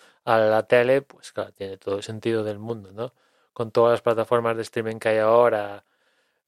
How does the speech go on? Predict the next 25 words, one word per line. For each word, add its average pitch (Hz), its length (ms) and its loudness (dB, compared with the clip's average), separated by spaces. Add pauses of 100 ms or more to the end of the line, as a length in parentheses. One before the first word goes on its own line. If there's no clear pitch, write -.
(400)
contenido 117 400 0
bajo 120 240 2
demanda 120 360 0
que 117 140 -2
puedes 113 340 0
ver 120 340 4
y 110 100 -10
tal, 131 460 2 (1200)
eso 123 200 2
sin 117 180 -6
tener 120 280 -4
en 147 120 -6
cuenta 123 600 0 (1000)
la 127 240 0
piratería, 120 680 -2 (1080)
pues - 420 -18
claro, - 200 -10 (140)
¿cómo 113 220 2
vas 107 180 2
a 104 80 0
ver, 95 640 0
cómo 123 200 0
vas 120 160 4
a 117 40 -2
enchufar 104 720 0